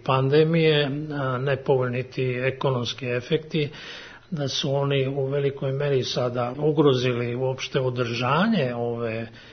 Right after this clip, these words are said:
švajcarske formule, jer mogu da vam kažem da je trenutno taj odnos prosečne penzije u odnosu na prosečnu zaradu četrdeset tri zarez sedam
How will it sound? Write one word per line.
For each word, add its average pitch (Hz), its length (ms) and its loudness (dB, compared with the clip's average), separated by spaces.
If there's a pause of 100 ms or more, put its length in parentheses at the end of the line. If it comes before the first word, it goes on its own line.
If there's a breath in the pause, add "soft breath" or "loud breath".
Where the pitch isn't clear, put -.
(140 loud breath)
švajcarske 127 540 -4
formule, 180 600 4
jer 160 380 0
mogu 147 320 0
da 131 140 4
vam 131 140 0
kažem 131 600 0
da 120 120 -2
je 113 240 -4
trenutno 131 800 0
taj 117 260 0
odnos 139 580 -2 (480 loud breath)
prosečne 131 880 0
penzije 135 460 2
u 147 120 -2
odnosu 127 460 -2
na 117 540 -4
prosečnu 131 520 -2
zaradu 143 520 0
četrdeset 135 720 -2
tri 147 240 0
zarez 127 360 0
sedam 131 420 0